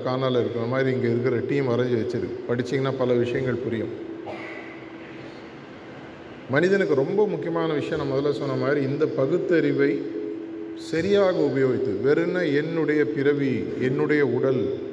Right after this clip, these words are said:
என்னுடைய மனம், என்னுடைய வயிறு,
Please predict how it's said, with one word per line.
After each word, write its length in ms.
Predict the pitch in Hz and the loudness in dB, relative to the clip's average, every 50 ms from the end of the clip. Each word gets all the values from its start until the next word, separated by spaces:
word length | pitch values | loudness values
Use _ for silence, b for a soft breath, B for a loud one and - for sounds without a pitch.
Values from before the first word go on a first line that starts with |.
| - - - - - - - - - - - | -10 -12 -12 -14 -14 -14 -14 -14 -14 -8 -4
என்னுடைய 480 | 117 131 139 151 151 151 151 151 147 143 | -2 -2 0 2 2 4 4 4 4 2
மனம், 560 | - 131 127 127 135 131 127 117 110 107 113 | 0 0 0 0 0 -2 -2 -2 -2 -2 -2
என்னுடைய 520 | 120 123 135 143 139 131 139 139 139 131 | -2 -2 -2 0 0 2 2 2 2 2
வயிறு, 640 | 120 120 123 127 127 123 120 117 - - - - - | 2 2 2 2 2 2 2 0 0 0 -2 -4 -6